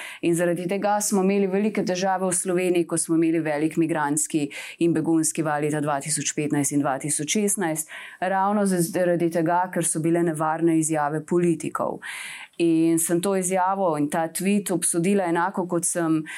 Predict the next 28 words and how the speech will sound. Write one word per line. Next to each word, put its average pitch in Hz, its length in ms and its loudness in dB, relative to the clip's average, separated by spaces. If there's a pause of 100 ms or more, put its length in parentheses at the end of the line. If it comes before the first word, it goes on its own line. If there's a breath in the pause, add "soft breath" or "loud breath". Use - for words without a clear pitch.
(200 loud breath)
se - 200 -2
zgrozila, 180 560 0
ko 170 200 -2
je 156 320 2
predsednik 175 600 0 (160)
Državnega 170 480 0
sveta 180 400 -4
Kous 185 420 -2
rekel, 170 380 0
da 180 80 0
bi 185 80 0
z 190 160 -2
veseljem 185 640 0 (240 loud breath)
vse 202 400 0
bele 175 320 2
moške 156 600 0 (300 loud breath)
na 190 140 2
meji 170 300 2
z 160 140 0
Ukrajino 165 440 2
vrnil 156 400 -2
nazaj 147 320 -2
v 143 80 -2
Ukrajino. 156 340 0
To 226 140 0
so 202 220 0 (420 loud breath)
izjave 175 800 2
nevredne 180 1000 4